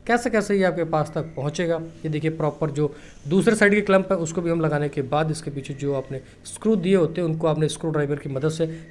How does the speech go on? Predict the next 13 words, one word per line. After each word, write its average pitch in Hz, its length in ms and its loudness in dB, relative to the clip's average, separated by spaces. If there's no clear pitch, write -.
टाइट 214 200 6
कर 214 160 4
देना 190 200 4
और 185 120 4
ये 185 140 4
ईजीली 165 400 0
आपकी 160 220 0
गाड़ी 143 180 0
में 143 100 0
प्रॉपर 139 260 -4
फिक्स - 260 -10
हो 160 120 2
जाएगा। 160 340 2